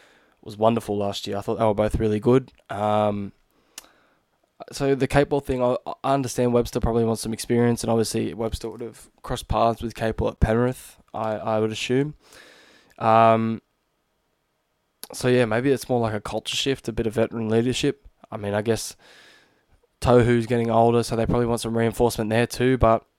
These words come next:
I don't know, man. Like, I just, it depends what they're chipping in, really. It depends how much they're paying him, but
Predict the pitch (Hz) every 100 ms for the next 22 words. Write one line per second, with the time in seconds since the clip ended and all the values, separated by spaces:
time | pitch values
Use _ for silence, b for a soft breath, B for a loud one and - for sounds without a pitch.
0 | _ b b b b - 151 147 143 120
1 | 110 110 110 - _ _ - 139 156 -
2 | - _ _ _ _ _ _ _ _ _
3 | _ _ _ _ _ _ - 143 127 160
4 | 151 123 113 - - 104 98 101 101 101
5 | 98 - 117 117 110 - 107 - 110 120
6 | 123 120 104